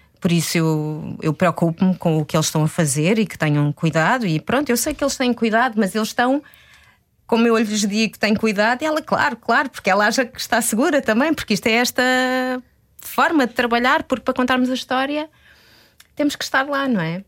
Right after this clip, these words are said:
Ah, e por isso, sim, eu, eu continuo a ver tudo, a tra-, tratar a informação, a tentar humanizar as peças que os repórteres fazem cá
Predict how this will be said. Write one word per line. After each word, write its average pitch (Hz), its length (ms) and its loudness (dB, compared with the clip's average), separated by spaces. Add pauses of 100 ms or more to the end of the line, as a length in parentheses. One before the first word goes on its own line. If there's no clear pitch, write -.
(680)
Ah, 202 280 2
e 233 100 2
por 233 180 0
isso, 247 280 0
sim, 480 180 2
eu, 220 220 2
eu 185 120 2
continuo 208 360 2
a 202 60 2
ver 196 200 0
tudo, 359 380 -2
a 349 120 2
tra-, 214 280 0
tratar 214 420 0
a 277 60 2
informação, 233 760 2
a 247 60 2
tentar 240 460 2
humanizar 269 640 2
as 233 120 0
peças 220 380 -2
que - 80 -12
os 220 100 -4
repórteres 208 420 -4
fazem 196 340 -4
cá 190 280 0